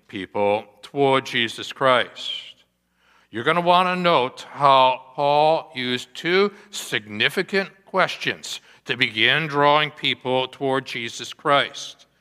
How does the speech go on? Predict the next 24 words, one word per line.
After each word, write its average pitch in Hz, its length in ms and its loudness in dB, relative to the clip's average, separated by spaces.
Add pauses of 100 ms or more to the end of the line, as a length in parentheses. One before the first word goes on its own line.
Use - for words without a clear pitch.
(280)
But 107 100 -14
let 120 200 -2 (180)
this - 280 -10
unfold. 110 560 -2 (680)
It - 40 -18
starts 214 380 0
in 202 140 -4
verse 170 340 0
one, 110 380 4 (480)
"And 131 440 2 (140)
it 117 240 0 (160)
happened." 127 460 0 (640)
Stop - 500 0
right 127 180 2
there. 123 240 0 (240)
Camp 170 280 0
on 117 180 6
that. 101 180 0 (920)
That's 170 240 2
something 170 380 -4
dramatic. 151 560 2 (800)
That's 131 180 -2
something 147 300 -4
significant. 170 640 -2